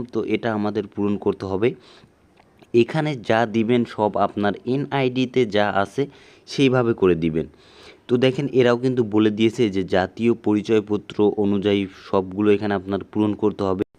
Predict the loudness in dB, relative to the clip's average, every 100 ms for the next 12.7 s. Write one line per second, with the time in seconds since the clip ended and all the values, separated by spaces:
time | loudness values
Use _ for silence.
0 | -10 -10 _ 4 4 4 2 2 2 2
1 | 2 2 0 2 2 2 4 2 2 2
2 | 2 4 2 0 -4 2 2 2 0 2
3 | 2 0 -2 2 2 4 2 2 2 2
4 | 2 -2 -2 -6 0 0 0 -2 -4 -6
5 | -20 -20 _ 4 4 4 -2 0 -2 -2
6 | -4 -2 -2 -2 2 0 2 -2 0 0
7 | 2 0 0 -2 0 -2 2 2 2 0
8 | 2 2 2 -2 -2 -4 -4 -4 -4 0
9 | 0 2 0 0 -2 -4 -2 -2 -2 -4
10 | -2 0 -2 -4 -20 -20 -20 _ -2 2
11 | 4 4 4 4 4 2 0 2 2 0
12 | 0 0 -2 -2 -2 -4 -4